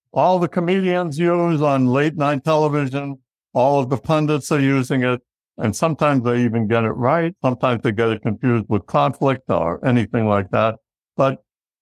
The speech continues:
it's become very popular and very meaningful. This is the decade of business. I don't know what the next thing, realm of research would be. When I was an active researcher in my thirties, forties,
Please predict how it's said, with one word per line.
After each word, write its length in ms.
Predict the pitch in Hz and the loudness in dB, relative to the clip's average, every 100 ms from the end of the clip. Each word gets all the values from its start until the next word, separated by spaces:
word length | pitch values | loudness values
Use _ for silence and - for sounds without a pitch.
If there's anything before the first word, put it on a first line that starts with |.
| _ _ _ _ | _ _ _ _
it's 280 | 147 120 - | -2 -2 -2
become 500 | 151 127 175 151 131 | -4 0 0 0 -2
very 220 | 107 104 98 | 0 0 0
popular 640 | - 92 - 90 76 82 | 0 -2 -2 -2 -2 -2
and 100 | 82 | 0
very 200 | 90 82 | 0 0
meaningful. 420 | 87 87 - 95 | 0 -2 -2 0
This 240 | 120 131 | 0 0
is 200 | 139 131 101 | 0 0 0
the 100 | 98 | -2
decade 520 | 101 90 - 101 85 | 0 -2 0 -2 -2
of 140 | 78 | -4
business. 440 | 85 98 - 80 78 - | -4 -4 -4 -6 -6 -2
I 140 | 143 | 0
don't 260 | 175 165 143 | 2 2 2
know 540 | 151 127 85 78 85 - - | 2 2 2 -2 -6 -10 -4
what 260 | 110 101 | -2 0
the 100 | - | -2
next 380 | 101 104 104 - _ - | 0 0 -2 -14 _ -4
thing, 180 | 113 - _ - _ _ _ _ _ | -4 -4 _ -20 _ _ _ _ _
realm 640 | 87 90 120 131 113 104 - | -6 0 2 2 2 0 0
of 280 | 107 92 87 | -2 -2 -4
research 560 | 90 87 156 156 131 - | -4 -4 -4 -4 -4 -4
would 260 | 87 73 | -2 -2
be. 260 | 82 80 87 - _ _ | -4 -4 -6 -10 _ _
When 180 | - 110 | -2 0
I 160 | 127 160 | 2 2
was 140 | 131 | 2
an 160 | 113 123 | 0 0
active 500 | 120 127 - 123 90 | 0 -2 -2 -2 0
researcher 760 | 95 92 104 80 78 87 98 - _ _ _ _ _ _ _ | -4 -2 -2 -2 -4 -2 -4 -4 _ _ _ _ _ _ _
in 160 | 110 92 | 0 0
my 280 | 87 82 78 - _ _ _ | 2 0 -2 -8 _ _ _
thirties, 460 | 113 98 92 90 - | 0 0 0 -2 -6
forties, 440 | - 85 87 87 | -4 -2 0 -2